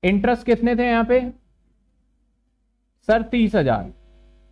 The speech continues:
तीस हजार में से पचास परसेंट तो हमें बोल रहा है कि हम नहीं लेंगे इसके साहब पैसे, तो इसका मतलब पन्द्रह हजार रुपए का फायदा, प्रॉफिट, और बाकी का फिफ्टी परसेंट that is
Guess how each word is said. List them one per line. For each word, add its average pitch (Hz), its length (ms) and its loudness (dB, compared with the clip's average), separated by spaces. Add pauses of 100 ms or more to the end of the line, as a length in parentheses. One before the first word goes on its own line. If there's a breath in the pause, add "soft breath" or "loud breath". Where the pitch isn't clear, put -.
(240)
तीस 254 300 4
हजार 240 360 2
में 247 140 -2
से 262 120 0
पचास 240 540 0
परसेंट 240 520 -2
तो 262 80 4
हमें 233 300 4
बोल 220 200 4
रहा 233 140 2
है 240 120 0
कि 262 120 -2
हम 233 280 2
नहीं 233 260 4
लेंगे 214 320 2
इसके 202 280 -2
साहब 196 400 0
पैसे, 214 300 0
तो 214 100 0
इसका 226 280 0
मतलब 226 360 0
पन्द्रह 226 360 0
हजार 202 380 0
रुपए 196 260 0
का 196 180 -2 (2500)
फायदा, 190 380 0 (920)
प्रॉफिट, 214 540 -2 (1040)
और 160 120 2
बाकी 185 520 -2
का 262 140 0
फिफ्टी 226 380 -2
परसेंट 233 500 0
that 202 240 0
is 254 200 -4